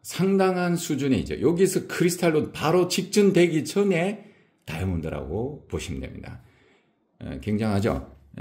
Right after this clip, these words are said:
지난번에 경도 테스트 했는데 뭐 안 봐도 되겠죠. 여기 한 오, 오로 해가 한번 해볼게요. 어, 한 오, 오로 해서, 네, 여기 또 올라가다가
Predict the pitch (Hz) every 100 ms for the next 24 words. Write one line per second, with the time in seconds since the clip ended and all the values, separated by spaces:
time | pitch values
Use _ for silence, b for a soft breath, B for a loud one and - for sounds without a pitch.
0 | - - 131 139 165 147 - 139 151 165
1 | 160 151 135 131 117 - 127 143 165 135
2 | 110 147 - 147 - B B B - 110
3 | 110 101 95 95 - 117 95 90 85 87
4 | 95 107 87 101 139 113 82 - 73 73
5 | 71 71 73 65 71 123 143 b b b
6 | b b _ _ - - - 87 104 -
7 | - 71 - B B B B B - 92
8 | 85 82 73 - - - b b b b
9 | b b _ _ _ b b b b b
10 | b b b b _ _ _ _ _ _
11 | _ _ _ _ _ _ _ _ 73 67
12 | - 76 78 - - 92 90 85 85 85
13 | 107 127